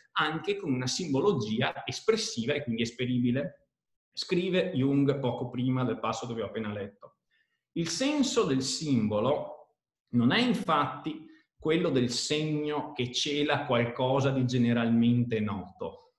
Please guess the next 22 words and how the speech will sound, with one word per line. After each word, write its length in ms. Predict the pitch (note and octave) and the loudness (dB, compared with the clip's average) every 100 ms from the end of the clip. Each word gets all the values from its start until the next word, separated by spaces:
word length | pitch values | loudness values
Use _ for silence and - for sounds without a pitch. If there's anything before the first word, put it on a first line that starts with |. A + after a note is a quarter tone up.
| _ _ _ _ | _ _ _ _
Al 180 | E3+ A3+ | 2 4
contrario, 840 | C4+ F#3 - G#2+ F#2+ A2+ G3 C4 - _ _ C3+ | 2 2 2 -2 -2 -2 -2 -4 -12 _ _ -2
il 100 | C#3 | 2
simbolo 580 | - C4 A3+ C#3 A2+ A2+ | 4 4 6 6 6 4
è 40 | |
il 140 | A#2+ | 2
tentativo 960 | A#2+ F3+ - D#3 - A#3 F3+ A#2+ F2 - B2 | 0 -2 0 -2 0 2 2 0 -4 -8 -2
di 180 | B2 D#3 | 2 4
rendere 460 | G#3+ A#3 F3+ D3 | 6 6 4 2
esplicito 1000 | C#3 - - C#3+ B2+ A#2 - G#2 G#2+ G2+ | 2 0 -6 0 0 0 -4 -8 -6 -4
per 160 | A#2 A2 | -4 -2
via 440 | D#3 F3 A#2+ - | 0 2 2 0
analogica 1000 | B2 A2+ G#2 F#2+ G2 A2+ C3 F#3+ A#3 - - - _ | 0 2 0 -2 -2 -4 -2 0 -2 -4 -12 -20 _
ciò 260 | - A3+ - | 2 2 2
che 80 | |
è 40 | F3 | 0
ancora 420 | F#3+ F#3+ F#3 A#3+ | 0 2 4 4
interamente 1040 | B3+ G#3 G#3 F#3+ G3 F#3 D3 A#2+ - G#2 - | 6 4 4 2 2 2 2 2 2 -2 0
ignoto 840 | G#3 E3 C3 G#2+ G#2+ - A#3+ A#3+ | 2 4 4 2 -2 2 2 2
e 260 | - D#3+ - | -2 -4 -2
in 420 | G#3+ A#3 A#3+ B3 A#3 | 6 8 8 6 2
divenire. 920 | C#3+ D#3 D#3+ C3+ C3+ C3 C#3 - | -4 -2 2 4 4 4 0 -6